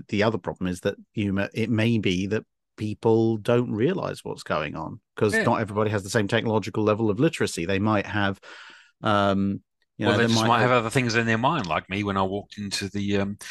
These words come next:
Speaker 1: Yeah.
Speaker 2: you know, the, the spa-, <laughs> the Space Forum presentation. So,
Speaker 1: Yeah, it's
Speaker 2: you
Speaker 1: like,
Speaker 2: know.
Speaker 1: but, and, but, um, I think it is moving to a level where it is a, you know, a full-on threat, 'cause you said, uh,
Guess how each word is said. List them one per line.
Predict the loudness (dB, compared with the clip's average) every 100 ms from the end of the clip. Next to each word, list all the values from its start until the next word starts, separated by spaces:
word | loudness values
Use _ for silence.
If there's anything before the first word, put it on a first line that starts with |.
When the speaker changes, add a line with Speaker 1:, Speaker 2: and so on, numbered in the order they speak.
| -14 -6
Speaker 1:
Yeah. | 0 2
Speaker 2:
you | 2
know, |
the, | -2 -8 -4
the |
spa-, | -4 0 2
<laughs> |
the | 4
Space | 2 4 2 2
Forum | 2 0 0 -2 -2
presentation. | -2 0 -2 -4 -4 -2 -2 -4 -8 -8 -8 -2
So, | 4
Speaker 1:
Yeah, | 6 4
it's | 4
Speaker 2:
you |
Speaker 1:
like, | 4 4
Speaker 2:
know. | -2 -4
Speaker 1:
but, | 2 2 2 -2
and, | 0 2 0 -4 -2
but, | 2 2 0
um, | 0 2 2 0 -4 -8 _ _ _ _ _ _ _ _ _ _ _ _ _ _ -2
I | -2
think | 0 0
it | 2 2 4
is | 2 4
moving | 4 4 2 0 -2 -6
to | -4 -2 0 0
a |
level | 0 0 0
where | 2 2
it | 2
is | 0
a, | 0 0 -2 -6
you | -2
know, |
a | -2
full-on | -4 -2 0 0
threat, | -2
'cause | -2 -4
you |
said, | 0 2
uh, | 2 2